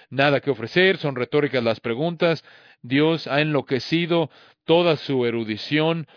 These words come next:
como algo totalmente absoluto. Dios ha determinado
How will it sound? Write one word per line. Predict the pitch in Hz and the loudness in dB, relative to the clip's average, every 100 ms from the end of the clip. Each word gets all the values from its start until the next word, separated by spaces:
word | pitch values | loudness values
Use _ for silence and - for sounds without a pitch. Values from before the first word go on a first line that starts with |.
| _ _ | _ _
como | - 127 123 123 | -6 -4 0 2
algo | 156 151 151 | 2 0 -2
totalmente | 131 - 147 151 143 131 | -4 -2 -2 0 -2 -2
absoluto. | 110 - 117 123 175 165 190 190 | -4 -4 -4 0 -2 0 -2 -2
Dios | 123 123 123 | -2 -2 -2
ha | 123 | -4
determinado | 104 107 104 107 127 123 113 | -4 -8 -6 -4 -4 -2 -6